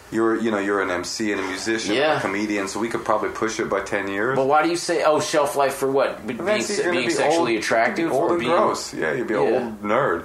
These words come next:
Speaker 2: Yeah.
Speaker 1: You probably, you can make it, you can make it a long time, but still it's gonna happen.
Speaker 2: The hair's gonna thin, you know, like, the
Speaker 1: Your
Speaker 2: things
Speaker 1: hair's not gonna thin.
Speaker 2: It will, though. It
Speaker 1: I mean,
Speaker 2: will, though.
Speaker 1: eventually you'll be unattractive. And then you'll be like, so that's the thing. They go, "Well, then what?"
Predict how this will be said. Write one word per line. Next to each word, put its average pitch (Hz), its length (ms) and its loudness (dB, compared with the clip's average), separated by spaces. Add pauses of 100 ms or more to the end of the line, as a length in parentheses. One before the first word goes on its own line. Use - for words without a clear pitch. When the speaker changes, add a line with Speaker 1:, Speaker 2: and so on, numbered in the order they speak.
Speaker 2:
Yeah. 117 160 -4
Speaker 1:
You 139 80 0
probably, 143 600 0
you 170 120 -4
can 180 160 -2
make 151 200 -2
it, 127 200 -2 (180)
you 160 100 -4
can 151 120 -4
make 107 140 0
it 95 60 0
a 87 40 0
long 82 240 0
time, 87 360 -2
but 110 200 -2
still 139 500 0
it's 95 260 -2
gonna 87 220 -4
happen. 92 380 0
Speaker 2:
The - 60 -6
hair's 113 340 -4
gonna 120 220 -4
thin, 120 500 -4
you 123 100 -4
know, 120 300 2
like, 110 260 0
the 98 140 -8
Speaker 1:
Your 107 160 2
Speaker 2:
things 78 140 -2
Speaker 1:
hair's 78 120 -4
not 76 160 -4
gonna 76 180 -8
thin. - 240 -4
Speaker 2:
It 127 160 -2
will, 233 380 2
though. 80 360 0
It 101 160 -2
Speaker 1:
I - 20 2
mean, 107 60 0
Speaker 2:
will, 131 260 2
though. 92 180 0
Speaker 1:
eventually 110 640 0
you'll 95 180 0
be 90 140 -2
unattractive. - 720 -6 (680)
And 107 180 -2
then 107 200 0
you'll 95 100 -2
be 98 140 -2
like, 85 260 -6 (380)
so - 160 -6
that's 139 220 2
the 98 80 -6
thing. 85 240 -4
They 82 60 -6
go, - 140 -8
"Well, 90 320 -6
then 104 320 -2
what?" 80 160 -8